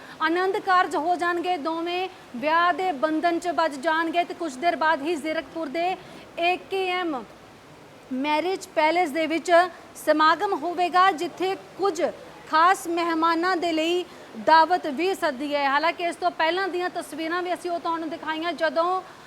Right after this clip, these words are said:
ਅਨਮੋਲ ਗਗਨ ਮਾਨ ਦੇ ਘਰ ਵਿਆਹ ਦੀਆਂ ਰਸਮਾਂ ਹੋਈਆਂ ਨੇ। ਚੰਡੀਗੜ੍ਹ ਦੀ ਰਿਹਾਇਸ਼ ਦੇ ਵਿੱਚ ਹੀ ਇਹ ਵਿਆਹ ਦੀਆਂ ਰਸਮਾਂ ਹੋਈਆਂ ਨੇ। ਮਹਿੰਦੀ ਦੀ ਰਸਮ ਦੀਆਂ ਖਾਸ ਕਰਕੇ ਤਸਵੀਰਾਂ ਸਾਹਮਣੇ ਆਈਆਂ, ਡੀ ਜੇ ਪਾਰਟੀ ਦੀਆਂ ਤਸਵੀਰਾਂ ਵੀ ਸਾਹਮਣੇ ਆਈਆਂ, ਜਿਹਦੇ ਵਿੱਚ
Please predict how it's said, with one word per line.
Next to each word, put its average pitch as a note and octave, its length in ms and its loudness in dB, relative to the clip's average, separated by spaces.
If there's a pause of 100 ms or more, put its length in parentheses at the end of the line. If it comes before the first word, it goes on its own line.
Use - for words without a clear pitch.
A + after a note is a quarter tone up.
(300)
ਅਨਮੋਲ E4 380 4
ਗਗਨ F4+ 300 -2
ਮਾਨ F4 260 0
ਦੇ F4+ 120 0
ਘਰ E4+ 280 2
ਵਿਆਹ D#4+ 280 4
ਦੀਆਂ E4+ 320 -2
ਰਸਮਾਂ E4 480 0
ਹੋਈਆਂ D#4 420 -4
ਨੇ। C4+ 260 -4
ਚੰਡੀਗੜ੍ਹ E4 600 0 (380)
ਦੀ D#4 160 -2
ਰਿਹਾਇਸ਼ E4 480 0
ਦੇ E4+ 140 -4
ਵਿੱਚ D#4+ 240 -8
ਹੀ F4+ 180 -4
ਇਹ D#4+ 200 -2
ਵਿਆਹ D4+ 320 2
ਦੀਆਂ E4+ 280 -2
ਰਸਮਾਂ E4 380 -2
ਹੋਈਆਂ E4+ 340 -2
ਨੇ। F4 240 -2 (300)
ਮਹਿੰਦੀ E4 360 0
ਦੀ F#4+ 140 0
ਰਸਮ F#4 340 -2
ਦੀਆਂ F4+ 200 -2
ਖਾਸ E4+ 340 0
ਕਰਕੇ F4 240 -2
ਤਸਵੀਰਾਂ F4 480 -6
ਸਾਹਮਣੇ F4+ 380 -4
ਆਈਆਂ, F4 360 -4 (300)
ਡੀ D#4+ 200 0
ਜੇ F#4+ 160 0
ਪਾਰਟੀ F#4 420 2
ਦੀਆਂ F4 180 -4
ਤਸਵੀਰਾਂ E4+ 480 -4
ਵੀ F4+ 140 -4
ਸਾਹਮਣੇ E4+ 420 -4
ਆਈਆਂ, D#4+ 320 -4
ਜਿਹਦੇ D#4 320 -6
ਵਿੱਚ D#4 240 -8